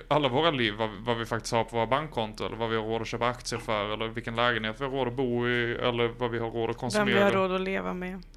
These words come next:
Speaker 1: Vem vi har råd att leva med, så, så, så är, har siffrorna,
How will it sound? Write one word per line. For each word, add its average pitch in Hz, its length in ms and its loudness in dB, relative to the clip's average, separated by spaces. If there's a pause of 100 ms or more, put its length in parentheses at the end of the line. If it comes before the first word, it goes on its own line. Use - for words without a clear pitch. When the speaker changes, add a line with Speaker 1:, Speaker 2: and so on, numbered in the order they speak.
(100)
Speaker 1:
Vem 151 220 6
vi 156 60 10
har 147 80 10
råd 147 200 6
att 165 80 6
leva 165 300 8
med, 135 300 0 (500)
så, 123 560 2
så, - 180 -2 (600)
så - 340 0
är, 123 720 8
har 117 680 2 (800)
siffrorna, - 880 -4